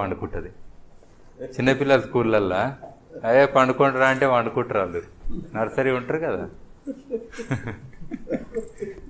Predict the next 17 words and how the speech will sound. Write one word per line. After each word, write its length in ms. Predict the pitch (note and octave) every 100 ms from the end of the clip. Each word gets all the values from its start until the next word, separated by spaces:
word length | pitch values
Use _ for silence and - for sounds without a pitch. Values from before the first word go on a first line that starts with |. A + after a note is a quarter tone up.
| - - - - - - A2
మీ 80 | C3 B2
దాంట్లో 220 | B2+ B2+ B2
ఒక్కరు 220 | C#3+ C3+
మేరుకున్నది 540 | C#3 C3+ C3+ B2 C3+ B2
అలానే 260 | A2 G#2+ G#2+ G#2+
వండుకుండా 400 | G#2+ G#2+ A#2 G2+
అంటారు. 220 | F2+ - - C#4+ - D4 D4+ - D3+ - - - - E3 - - - - - - - - B2+ F#2+ - - - - - - - - G#2+
అందరూ 240 | A#2+ C#3+ C#3
వండుకుంటే 340 | C3 C#3 C3+ -
problem 280 | A2+ G#2+ G#2+ G2
లేదు, 120 | F2+ G2+
కానీ 160 | C#3+ - - - - - - A#2+
distribution 520 | C3 D#3+ E3+ F3 E3+ D#3
of 80 | D3+ C3
earth 180 | - C#3
water. 280 | B2 A#2 G#2 - - -
So 80 | -